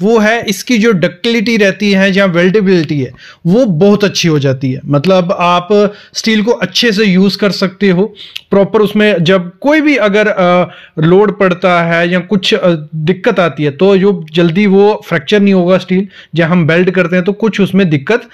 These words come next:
नहीं आएगी इतनी जल्दी। जो स्टील एलआरएफ़ई टेक्नोलॉजी से बनता है,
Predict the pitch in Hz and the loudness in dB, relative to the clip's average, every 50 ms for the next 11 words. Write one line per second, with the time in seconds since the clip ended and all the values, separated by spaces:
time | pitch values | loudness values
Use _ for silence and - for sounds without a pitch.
0 | - - - 214 214 226 220 214 202 185 170 156 151 147 147 151 131 147 147 135 | -20 -10 -2 0 2 2 2 2 2 2 2 0 0 0 -2 -2 -2 -2 -2 0
1 | 131 127 120 120 135 131 127 123 - _ _ - - - 139 131 185 214 208 - | 0 0 -2 -2 -4 -8 -8 -12 -18 _ _ -20 -14 -10 -4 -2 -2 -2 -2 -2
2 | - 226 226 226 220 - 165 170 170 190 202 208 202 - - 220 185 - 180 - | -4 -4 -2 -2 -2 -2 0 0 2 2 2 0 -2 -4 -6 -6 -4 -4 -6 -4
3 | - 185 180 180 180 170 185 202 180 190 180 139 147 147 151 147 185 160 139 | -2 0 0 2 0 0 0 0 0 0 0 0 -2 -4 -2 -2 -2 -2 -2